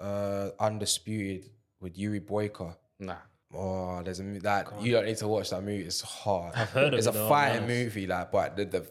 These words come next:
Speaker 1: it's mad. Like, Martin Ford was in that, and I used to watch that, like, with my family and stuff. <clears throat>
Speaker 2: And it's
Speaker 1: So
Speaker 2: just be, to just be sitting
Speaker 1: so
Speaker 2: down
Speaker 1: to
Speaker 2: with it.
Speaker 1: see him, I was like, "Whoa!" And, like, his family knew who I was,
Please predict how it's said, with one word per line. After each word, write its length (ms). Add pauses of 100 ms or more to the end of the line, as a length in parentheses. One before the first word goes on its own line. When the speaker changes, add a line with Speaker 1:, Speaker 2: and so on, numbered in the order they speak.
(140)
Speaker 1:
it's 160
mad. 340 (400)
Like, 120
Martin 320
Ford 320
was 140
in 120
that, 200
and 100
I 60
used 260
to 60
watch 360
that, 340
like, 320 (140)
with 140
my 160
family 520
and 80
stuff. 320 (120)
<clears throat> 100
Speaker 2:
And 680
it's 120
Speaker 1:
So 120
Speaker 2:
just 140
be, 80
to 140
just 160
be 40
sitting 300
Speaker 1:
so 120
Speaker 2:
down 120
Speaker 1:
to 60
Speaker 2:
with 100
it. 20
Speaker 1:
see 360
him, 340 (720)
I 120
was 220
like, 200 (420)
"Whoa!" 640 (240)
And, 180
like, 420 (300)
his 300
family 540
knew 260
who 220
I 100
was, 520